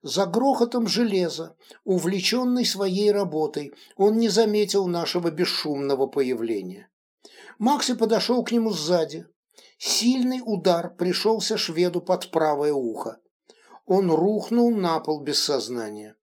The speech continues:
Мы с Патом его подняли и бросили в лифт между пустыми баками.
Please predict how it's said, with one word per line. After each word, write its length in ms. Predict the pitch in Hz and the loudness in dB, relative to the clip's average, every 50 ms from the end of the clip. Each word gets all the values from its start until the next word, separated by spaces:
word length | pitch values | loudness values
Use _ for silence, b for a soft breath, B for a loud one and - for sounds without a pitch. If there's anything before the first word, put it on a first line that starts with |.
| _ _ B B B B B B B B B | _ _ B B B B B B B B B
Мы 180 | - 220 285 - | 2 2 2 2
с 80 | - | 0
Патом 420 | - - 240 247 247 240 247 233 214 | 2 4 4 4 4 4 0 0 0
его 300 | 202 208 208 208 220 214 | 0 -2 0 0 0 0
подняли 600 | - 214 214 180 170 185 185 180 175 165 170 175 | 2 0 0 0 0 -2 0 0 -2 -2 -4 -4
и 100 | 180 175 | -4 -4
бросили 540 | - 170 190 226 233 220 - 240 226 220 | -2 0 2 2 0 0 -2 -2 -2 -2
в 100 | 202 175 | -2 -2
лифт 320 | 160 156 165 170 - - - | -2 -2 -2 -4 -4 -6 -8
между 380 | 156 147 156 151 139 - 180 | -2 0 0 0 2 0 -2
пустыми 560 | 170 - - 175 - - - 160 147 143 156 147 | -2 -2 -6 -8 -8 -6 -4 -4 -2 -2 -2 -2
баками. 600 | - 131 117 107 104 - 117 107 104 110 - | -2 -2 -2 -2 -4 -6 -10 -14 -14 -16 -20